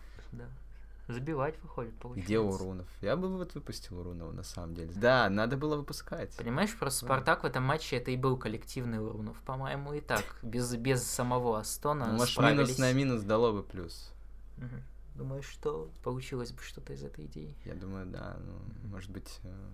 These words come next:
Speaker 1: Переходя к действительно важным вопросам, как ты думаешь, сколько голубей погибло по ходу встречи?
Speaker 2: По-моему, они весь стадион обосрали, потому что я такого количества подскальзываний давно не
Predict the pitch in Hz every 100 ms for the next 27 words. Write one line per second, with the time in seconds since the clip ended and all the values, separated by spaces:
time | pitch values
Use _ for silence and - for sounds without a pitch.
0 | 98 - - - - - - - - -
1 | - - - - - - 120 - 160 147
2 | 127 - 143 120 120 117 110 107 - 113
3 | - - 131 117 113 - 131 131 127 123
4 | 117 113 113 120 123 127 131 143 - -
5 | - - - 135 - - - 131 - -
6 | - - - - - - - - 92 101
7 | 110 113 113 110 110 - 101 113 113 92
8 | 90 - 104 107 104 - 92 95 - 98
9 | 95 - 101 104 101 98 - - 98 98
10 | 92 101 - - 110 110 101 98 95 90
11 | 92 101 104 92